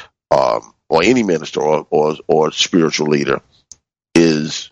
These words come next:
in my opinion, doing the message of this service. Obviously, I have confidence in my skills and abilities, but I know it's not about me. It's only about God. Uh, that, there, that being said, you know, I do a lot of study,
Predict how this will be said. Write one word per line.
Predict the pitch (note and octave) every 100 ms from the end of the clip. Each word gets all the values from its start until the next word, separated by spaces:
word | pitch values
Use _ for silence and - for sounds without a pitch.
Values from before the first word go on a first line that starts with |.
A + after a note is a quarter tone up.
| -
in | E2
my | D#2+
opinion, | D#2+ - D#2+ D#2
doing | D2+ D#2+ D#2
the | D2
message | D#2 G#2 - E2
of | D2+
this | - C#2
service. | - A#1+ G1+ - - _ _
Obviously, | - E2+ E2 - D2+
I | D2
have | D2
confidence | - D#2 - D#2 D2+ -
in |
my | C#2 B1
skills | - F#2 D2+ C#2
and | C#2
abilities, | C2 G#2+ E2+ B1 A1+ - _ _ -
but | D2+
I | D#2
know | E2+ F2+
it's |
not | F#2 F#2
about | F#2 G2 G2
me. | G#2 D2 - _ _ _ _ _ _
It's | - D#2 -
only | F#2+ F2 D#2
about | C#2+ C#2 C#2
God. | C#2+ A#1 G1+ G1+ G1+ - _ _ _ _ -
Uh, | D#2+ C#2+ B1 - E2
that, | F#2+ F2 F2
there, | G2+ G2
that | - G2 F#2 F2+
being | E2+ D#2+ -
said, | A2 F#2 D2+ C#2+ _ _ _ -
you | D2+
know, | C2 A#1+ - _ -
I | E2+
do | F2 E2
a |
lot | D#2+ D2
of | D2
study, | F#2 D2+ B1+